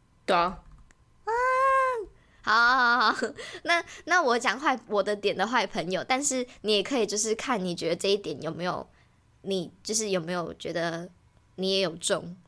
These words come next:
Speaker 2: 这样子。好，反正就是我又整理了几点，就是我觉得，呃，我觉得这边我们讲的坏朋友呢，只是在说不是
Speaker 1: 你看，你开始要抱怨了。
Speaker 2: 等一下，等一下，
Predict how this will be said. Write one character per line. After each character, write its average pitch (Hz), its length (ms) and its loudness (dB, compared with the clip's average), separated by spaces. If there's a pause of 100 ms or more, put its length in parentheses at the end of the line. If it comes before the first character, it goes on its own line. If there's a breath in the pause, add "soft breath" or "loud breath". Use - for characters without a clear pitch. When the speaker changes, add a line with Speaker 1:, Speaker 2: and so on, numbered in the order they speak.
Speaker 2:
这 175 60 -10
样 175 120 -12
子。 - 160 -18 (560)
好， - 260 -10 (1040)
反 190 140 0
正 214 260 0
就 214 100 -4
是 214 100 0
我 180 160 4
又 190 60 2
整 175 180 -2
理 180 80 -6
了 - 60 -6
几 - 200 -12
点， - 180 -12 (380 soft breath)
就 233 100 -2
是 262 80 4
我 233 140 4
觉 196 140 0
得， 196 300 2 (100)
呃， 185 380 -2 (240 loud breath)
我 240 100 4
觉 262 100 2
得 349 60 4
这 320 100 0
边 330 140 4
我 262 60 2
们 220 140 2
讲 254 140 0 (140)
的 220 140 0 (260 loud breath)
坏 311 260 2
朋 220 320 0
友 180 180 0
呢， 175 200 -2
只 185 160 -4
是 285 180 2
在 269 200 2
说 220 320 2
不 214 80 0
是 - 60 -6
Speaker 1:
你 247 360 4
看， - 20 0
你 220 40 0
开 202 120 4
始 185 120 -2
要 175 100 4
抱 175 260 4
怨 165 220 4
了。 214 160 0
Speaker 2:
等 220 100 4
一 254 100 2
下， 440 320 4
等 349 100 4
一 - 80 6
下， - 120 2